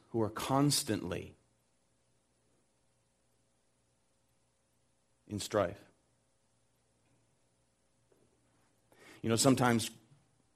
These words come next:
Christians will be unsubmissive to church leadership. And then unsubmissiveness trickles down in your relationships.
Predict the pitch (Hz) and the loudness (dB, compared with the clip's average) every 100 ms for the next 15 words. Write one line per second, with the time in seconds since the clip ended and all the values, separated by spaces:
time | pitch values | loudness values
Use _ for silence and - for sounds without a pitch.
0 | - 139 131 127 113 113 107 117 123 - | -4 0 2 2 2 2 2 2 4 2
1 | 107 120 120 107 95 - 110 98 104 107 | 4 4 2 -2 -4 -2 -2 -2 -2 -2
2 | 104 - 90 - _ _ _ _ _ - | -4 -6 -8 -10 _ _ _ _ _ -20
3 | - 110 127 131 139 180 170 143 127 147 | -8 0 4 6 6 6 6 4 6 4
4 | 175 - 139 110 104 - - 180 175 135 | 4 2 0 -2 -4 -6 2 2 4 0
5 | 110 120 127 135 110 110 104 110 123 - | 0 2 2 2 0 0 2 2 0 -2
6 | 87 82 73 - | -8 -8 -10 -16